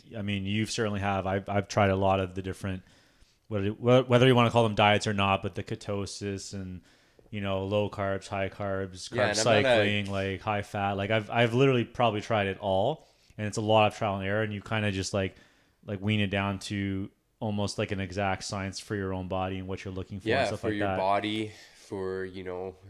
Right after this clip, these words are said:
Speaker 2: the, the way that you wanna think, for the things you have to do, for your family, you know, for your social life, stuff like that. There's so many factors that come into, like,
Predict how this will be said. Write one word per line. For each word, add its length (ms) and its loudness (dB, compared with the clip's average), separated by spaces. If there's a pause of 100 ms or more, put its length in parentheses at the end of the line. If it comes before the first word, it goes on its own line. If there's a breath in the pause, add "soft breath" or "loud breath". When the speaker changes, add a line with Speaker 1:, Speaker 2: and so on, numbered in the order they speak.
(180)
Speaker 2:
the, 420 -8
the 80 -10
way 200 -8
that 60 -12
you 140 -12
wanna 220 -10
think, 500 -10
for 200 -20
the 120 -14
things 340 -12
you 140 -12
have 240 -14
to 80 -18
do, 720 -10 (120)
for 160 -14
your 120 -12
family, 880 -10 (100)
you 80 -14
know, 340 -12 (300)
for 320 -12 (480 soft breath)
your 80 -20
social 460 -12
life, 380 -8
stuff 260 -14
like 140 -10
that. 200 -8
There's 140 -14
so 120 -12
many 140 -10
factors 520 -18
that 140 -14
come 300 -16
into, 400 -14
like, 260 -14